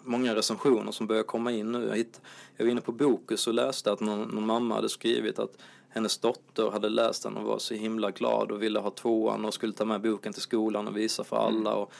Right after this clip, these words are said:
Speaker 1: ville nu bli programmerare. Så att det, ja, men det är
Speaker 2: Mm.
Speaker 1: väldigt roligt att få den här feedbacken.
Speaker 2: Och nu sitter ni, eh, och skriver på en uppföljare?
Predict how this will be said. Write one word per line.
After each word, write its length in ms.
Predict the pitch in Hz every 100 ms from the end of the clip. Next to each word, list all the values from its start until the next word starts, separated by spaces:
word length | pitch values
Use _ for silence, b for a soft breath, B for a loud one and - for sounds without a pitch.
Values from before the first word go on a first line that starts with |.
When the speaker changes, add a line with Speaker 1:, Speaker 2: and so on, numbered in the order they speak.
| B B
Speaker 1:
ville 260 | - 113 107
nu 160 | 110 107
bli 120 | 107
programmerare. 760 | - 104 107 107 113 107 104
Så 100 | 107
att 100 | 110
det, 140 | 123 123
ja, 60 | 120
men 100 | 139
det 60 |
är 40 | 147
Speaker 2:
Mm. 80 | 147
Speaker 1:
väldigt 320 | 143 127 -
roligt 420 | 131 123 110 -
att 120 | 113
få 180 | - 113
den 100 | 107
här 80 | 110
feedbacken. 540 | - 113 107 110 - 117 _ _ _ - B B
Speaker 2:
Och 100 | -
nu 120 | 147 147
sitter 320 | 160 - 147
ni, 440 | 135 131 127 123
eh, 80 | 120
och 80 | 113
skriver 280 | - 120 107
på 180 | - 110
en 160 | 107
uppföljare? 600 | 123 - 110 160 123 92